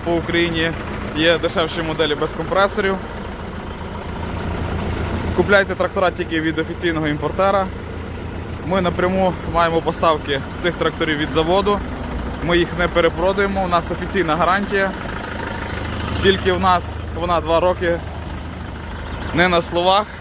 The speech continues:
Якщо вам там десь розказують, що три роки, п'ять років ми вже зустрічали, надають гарантію, не ведіться. Перевіряйте поставщиків.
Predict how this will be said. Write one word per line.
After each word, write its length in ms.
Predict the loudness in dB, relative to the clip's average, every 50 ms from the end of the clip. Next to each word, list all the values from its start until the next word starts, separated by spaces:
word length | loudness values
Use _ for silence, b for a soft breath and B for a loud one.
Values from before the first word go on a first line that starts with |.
| -14 -14 -14 -14 -14 -14 -14 -14 -16 -16 -16 -16 -14 -14 -14 -14 -10 -8
Якщо 200 | -6 -2 2 2
вам 120 | 2 4 4
там 180 | 2 0 0
десь 180 | 0 -2 0 0
розказують, 560 | 0 -2 0 2 4 4 4 2 0 -2 -2
що 160 | -2 -4 -4 -4 -6 -12 -12 -12 -8 -4 -2
три 280 | 2 2 4 4 4
роки, 300 | 4 2 2 0 -2 -4
п'ять 340 | -2 0 2 2 2 2 2
років 260 | 0 -2 0 -2 -2
ми 120 | -2 -2 -2
вже 120 | -2 -2
зустрічали, 540 | -2 -2 -4 -4 -6 -4 -2 0 2 2 2
надають 280 | 0 0 0 2 2 4
гарантію, 520 | 4 4 4 2 0 0 0 0 0 -2 -4 -8 -10 -10 -10 -8 -6 -2 0
не 100 | 0 2
ведіться. 540 | 2 0 0 -2 -2 -2 0 2 2 2 2 -2 -6 -6 -6 -6 -6 -6 -6 -6 -6 -6 -6 -6 -6 -6 -6 -4 -4 -4 -4 -4 -4 -2 -2 -2 -2 0 0 0 0 0 0 0 2 2
Перевіряйте 720 | 2 2 4 4 2 4 4 4 4 4 2 0 0 0 0 -2 -6 -8 -8 -8 -8 -8 -8 -10 -10 -10 -10 -10 -10 -10 -10 -10 -10 -10 -10 -10 -8 -8 -8 -6 -6 -6 -6 -4 -4 -4 -4 -2 -2 -2 -2 0 0
поставщиків. 760 | 0 2 2 0 0 0 0 -4 -4 0 2 2 2 2